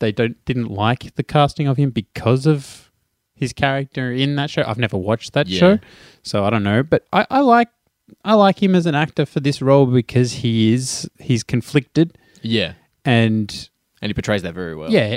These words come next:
Speaker 1: I think he nails it. Like, aside from, like, the decision to have, you know, swallow Ren or whatever, where, with his top off,
Speaker 2: Or the
Speaker 1: but
Speaker 2: decision to move his scar because it looked cool.
Speaker 1: <laughs> But, but, I mean, that doesn't impact his actual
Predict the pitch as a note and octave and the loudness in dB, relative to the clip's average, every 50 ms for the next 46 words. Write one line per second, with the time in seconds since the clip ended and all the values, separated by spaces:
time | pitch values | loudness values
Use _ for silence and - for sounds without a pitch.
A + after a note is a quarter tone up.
0 | - - C#3+ C#3 D#3 D3+ D3 C#3 C3+ C#3+ E3 F3 C#3+ G#2+ G2+ G#2 - - _ - | -4 -4 -2 -2 -2 -2 -2 -2 -2 -2 0 0 0 -2 -2 -4 -6 -8 _ -20
1 | - - - _ _ _ _ - A#2 A#2 A2+ A2+ A2 G#2 - - - - _ _ | -20 -20 -20 _ _ _ _ 0 2 2 2 2 0 -2 -6 -12 -20 -20 _ _
2 | _ - - - - D3+ D3+ D#3+ D#3 - F3+ D#3 C#3 C3+ B2+ A#2+ A2+ G#2+ G2 _ | _ -10 -8 -2 0 2 2 2 2 0 0 0 0 0 0 0 -2 -2 -4 _
3 | - - _ _ _ - D3+ - - - D#3 C3+ A#2 A2+ A#2 B2 A2 A2 G#2+ - | -16 -20 _ _ _ -18 -18 -18 -16 -16 -14 -14 -8 -2 0 0 0 0 0 0
4 | C3 A#2 G#2+ A#2 A2+ G#2 G2 G2+ F#2 A2+ G#2+ G#2 F#2+ G2 G#2+ A2 G#2 F#2+ F#2 F#2+ | 0 0 0 -2 -4 -4 -4 -4 -2 0 0 0 -2 -2 -4 -4 -4 -2 -4 -4
5 | G2 G#2 G#2+ A2+ - F#3 G3 G#3+ - _ _ _ _ - - - - - G#2 G2+ | -6 -6 -8 -8 -12 -14 -18 -20 -20 _ _ _ _ -14 -12 -4 0 2 4 4
6 | G2+ G2+ G2 F#2+ F#2 G2 G2 G2 G2 F#2 G2 F#2+ F#2 F#2 F#2+ F#2 F#2 F#2+ G#2 A#2+ | 4 2 2 0 0 -2 -4 -4 -4 -4 -4 -4 -2 -2 -2 -2 0 0 0 0
7 | B2 A#2+ A2+ G#2 G2+ F#2+ G2 G2+ G#2 G2 G2 G2 - - - A#2 G#2 - G#2+ G2+ | 0 -2 -2 -2 -2 -2 -2 -2 -4 -6 -6 -8 -6 -2 -2 -2 0 0 0 -2
8 | A#2+ - - G#2+ F#2+ F#2 A2+ F#2 F#2 - A2 F#2+ G#2 G2 F2+ F#2 F#2 F#2 F#2+ F#2+ | -2 -4 -6 -6 -2 -2 -2 -2 -4 -8 -10 -10 -10 -10 -10 -8 -6 -6 -4 -4
9 | F2+ - F#2+ F2 - - - - G#2+ F#2+ F2+ F2 E2+ G2+ F#2+ - F#2 F2 D#2 - | -6 -6 -8 -10 -10 -10 -6 -4 -2 0 0 -2 -2 -4 -8 -8 -10 -12 -10 -10
10 | F2 G2 - _ _ _ - - F#2+ F#2 F2+ F#3 A3+ - - - - - - - | -10 -12 -12 _ _ _ -20 -20 -20 -20 -6 -2 0 0 2 0 -2 -8 -12 -14
11 | - - - - - - _ _ _ _ D3 D3 D3 D#3 C#3+ C3+ D#3 D3 C3+ - | -14 -16 -18 -20 -20 -20 _ _ _ _ -2 0 0 -2 -2 -2 -2 -2 -2 -4
12 | D3+ D3 C#3 B2+ A2+ G#2 - _ _ _ _ _ _ _ _ - D#3+ C3+ C#3+ B2+ | -4 -2 -2 -2 -4 -6 -10 _ _ _ _ _ _ _ _ 2 2 2 2 0
13 | B2+ B2 A2+ G#2+ - A2+ G2+ - - G#2 F#2+ G#2 G2 - - B2 | 0 -2 -2 -4 -4 -6 -6 -6 -6 -4 -4 -4 -4 -6 -8 -12